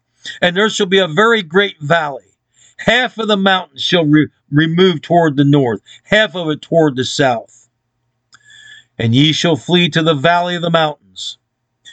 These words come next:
And the valley of the mountains shall reach unto Azael. Yea, ye shall flee, like as you fled from before the earthquake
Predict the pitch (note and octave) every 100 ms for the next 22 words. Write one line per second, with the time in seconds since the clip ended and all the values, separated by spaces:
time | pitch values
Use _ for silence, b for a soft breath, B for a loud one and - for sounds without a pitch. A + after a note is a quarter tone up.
0 | - C3 C3+ B2+ F3 F3+ E3+ E3 E3 E3+
1 | D#3+ B2+ b b - F3+ D#3+ F#3+ G#3 F#3+
2 | E3+ D#3 D#3 F3+ F#3 C#3 C3+ B2 G#2+ F#2+
3 | _ _ _ _ B B _ A#2+ C3+ E3
4 | E3 C#3+ A2+ - _ C3+ F3 - F#3 D#3+
5 | - F3 F#3 C#3+ G#2 - _ _ D3+ D#3+
6 | D3+ A#2 F3 C3+ - F#3 F#3 - E3+ E3
7 | D3 F3+ F#3+ F3+ F3+ F3+ D3+ - C3+ A#2